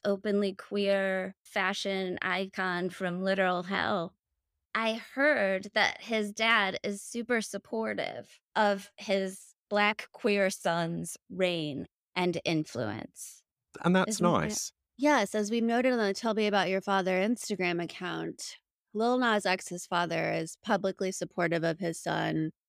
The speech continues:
Speaker 3: He has tweeted screenshots of text messages congratulating his son.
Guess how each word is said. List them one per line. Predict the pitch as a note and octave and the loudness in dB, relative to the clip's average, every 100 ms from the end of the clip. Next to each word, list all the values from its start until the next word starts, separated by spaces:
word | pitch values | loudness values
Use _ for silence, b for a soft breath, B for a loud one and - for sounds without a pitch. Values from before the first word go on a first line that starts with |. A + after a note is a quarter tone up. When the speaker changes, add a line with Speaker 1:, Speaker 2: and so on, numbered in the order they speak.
| _ | _
Speaker 3:
He | F3 E3+ D#3+ D#3+ - | -4 0 0 0 -2
has | F#3 E3+ D#3+ - | -2 -4 -4 -8
tweeted | - F3 E3 E3 | 0 0 0 -2
screenshots | - E3+ D#3+ E3 - D3+ D#3+ | -4 0 2 2 2 0 0
of | D#3 D#3+ | -2 -4
text | - F3 - | -2 -4 -2
messages | F3 E3 E3 E3 D#3 | -6 -4 -4 -6 -6
congratulating | - E3 G#3+ G3+ F#3+ F#3 F3 F3 G3+ | -4 0 4 4 2 0 0 0 -2
his | E3+ - | -4 -4
son. | E3 D#3+ D#3 | -4 -2 -2